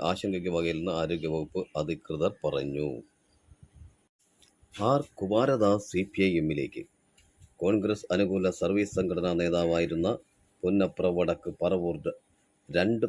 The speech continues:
തൈവെളിയിൽ വീട്ടിൽ ആർ കുമാരദാസ് സി പി ഐ എമ്മുമായി സഹകരിച്ച് പ്രവർത്തിക്കും. എൻ ജി ഒ അസോസിയേഷൻ ജില്ലാ പ്രസിഡന്റ്,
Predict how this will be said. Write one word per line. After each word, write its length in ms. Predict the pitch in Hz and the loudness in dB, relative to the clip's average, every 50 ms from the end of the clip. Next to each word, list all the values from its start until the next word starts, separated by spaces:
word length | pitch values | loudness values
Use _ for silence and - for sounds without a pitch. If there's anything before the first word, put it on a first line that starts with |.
| - - | 0 2
തൈവെളിയിൽ 680 | - 92 101 107 101 101 101 95 95 92 90 92 90 87 80 78 69 - _ _ | 2 4 4 4 2 2 2 2 2 0 0 0 0 0 0 -2 -2 -6 _ _
വീട്ടിൽ 360 | 71 76 78 73 - - 76 76 73 - _ 73 | -2 -2 -2 -2 -4 -6 -6 -6 -6 -6 _ -4
ആർ 180 | 78 87 87 | -2 -2 -2
കുമാരദാസ് 720 | - - - 78 76 85 85 80 80 73 80 87 - - - | -4 -6 -6 -4 -2 0 0 0 0 0 0 0 0 -2 -4
സി 140 | 85 82 | -4 -4
പി 140 | 80 - 85 | -4 0 -2
ഐ 60 | 82 80 | 0 0
എമ്മുമായി 240 | 78 78 78 73 73 | 0 -2 -2 -4 -4
സഹകരിച്ച് 560 | 73 - 73 71 78 80 76 71 - - - | -6 -6 -6 -4 -2 -2 -4 -4 -6 -4 -4
പ്രവർത്തിക്കും. 760 | 110 - _ - 71 71 73 - - - - - - - - _ _ _ _ | -4 -4 _ -6 -6 -6 -6 -6 -10 -16 -14 -14 -16 -18 -18 _ _ _ _
എൻ 120 | - 76 82 82 | -4 -2 -2 -2
ജി 120 | 76 78 | -2 -4
ഒ 100 | 80 82 - | -4 -4 -6
അസോസിയേഷൻ 640 | - - - 78 - - 82 76 - - 80 78 82 - - _ _ _ _ _ | -8 -8 -8 -8 -8 -8 -12 -12 -6 -6 -4 -4 -4 -6 -8 _ _ _ _ _
ജില്ലാ 260 | - 73 73 76 87 85 | -10 -8 -4 -2 -2 -2
പ്രസിഡന്റ്, 560 | - - 78 78 - 78 76 73 73 71 82 | -2 -6 -12 -10 -8 -6 -6 -6 -4 -4 -6